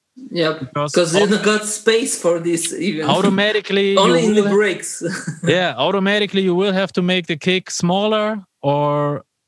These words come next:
Speaker 2: the whole R M S will
Speaker 1: We
Speaker 2: be
Speaker 1: can
Speaker 2: higher.
Speaker 1: hear the difference in the sound, uh, old
Speaker 2: Yeah.
Speaker 1: school or, uh,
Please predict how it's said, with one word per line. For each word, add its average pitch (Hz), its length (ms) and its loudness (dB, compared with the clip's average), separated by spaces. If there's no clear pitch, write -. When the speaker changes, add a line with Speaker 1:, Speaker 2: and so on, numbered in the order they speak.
Speaker 2:
the 147 400 -2
whole 180 260 0
R 170 180 0
M 160 120 0
S 175 380 -2
will 143 180 2
Speaker 1:
We 139 40 0
Speaker 2:
be 131 60 2
Speaker 1:
can 131 100 2
Speaker 2:
higher. - 180 2
Speaker 1:
hear 190 280 2
the 170 120 -2
difference 190 560 0
in 156 100 0
the 147 80 0
sound, 165 720 0
uh, 151 260 0
old 127 160 2
Speaker 2:
Yeah. 131 180 2
Speaker 1:
school 185 600 -2
or, 147 640 0
uh, 156 100 0